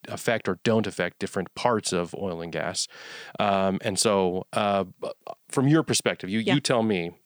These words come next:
Speaker 2: Yeah.
Speaker 1: um, what, what do those executive orders look like?
Speaker 2: So there have been a lot of executive orders, and I'm gonna just s-, have a little side, side topic here for one second. I found a really interesting stat this morning when I was driving down. I heard it on the radio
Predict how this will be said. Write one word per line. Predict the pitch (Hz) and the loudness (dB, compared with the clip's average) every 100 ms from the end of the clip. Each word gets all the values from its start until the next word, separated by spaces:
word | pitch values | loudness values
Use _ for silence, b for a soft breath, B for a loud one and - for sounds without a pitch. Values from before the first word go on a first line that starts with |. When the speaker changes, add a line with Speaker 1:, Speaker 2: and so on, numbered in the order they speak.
| - | -8
Speaker 2:
Yeah. | 92 85 98 92 | -2 0 0 0
Speaker 1:
um, | 92 | -4
what, | - 104 - | -4 -4 0
what | 117 120 | 0 2
do | |
those | 113 101 | 0 0
executive | 101 104 - 87 | 0 -2 -4 -4
orders | 90 85 | -2 -2
look | 82 73 | -4 -4
like? | 62 - B B B B B B | -6 -6 B B B B B B
Speaker 2:
So | - - 156 - | 0 2 2 2
there | - 208 - 262 269 | 4 4 4 4 4
have | 285 240 | 4 2
been | - 196 185 | 4 6 6
a | |
lot | 180 175 175 | 4 4 4
of | 170 | 2
executive | 160 165 160 170 | 2 2 2 2
orders, | 160 160 | 2 4
and | 185 | 4
I'm | 190 | 6
gonna | 202 | 6
just | 180 175 - 190 | 4 2 -2 -6
s-, | - - - | -4 -4 -4
have | 208 196 | -2 2
a | 190 | 4
little | 185 175 | 4 2
side, | 160 - 208 190 185 180 B B - | 2 2 4 4 0 -2 B B -12
side | 208 - 180 175 | -6 -2 0 2
topic | 196 170 170 | 2 2 2
here | - 170 | 2 2
for | 175 | 4
one | 170 208 208 | 4 6 6
second. | 175 165 165 | 4 2 2
I | 160 185 | 2 2
found | 240 247 | 2 2
a | |
really | 196 247 202 | 4 4 6
interesting | 185 175 - 170 | 4 2 2 2
stat | 165 - 175 170 - | 2 2 2 0 0
this | 170 - | 0 4
morning | 185 180 185 160 | 4 6 4 4
when | 160 | 2
I | |
was | 160 160 | 2 2
driving | 185 180 175 | 2 4 4
down. | 170 165 | 4 2
I | 156 | 0
heard | 156 175 170 | 2 2 4
it | |
on | 170 | 4
the | 165 156 | 2 2
radio | 156 151 151 151 170 | 2 2 2 2 0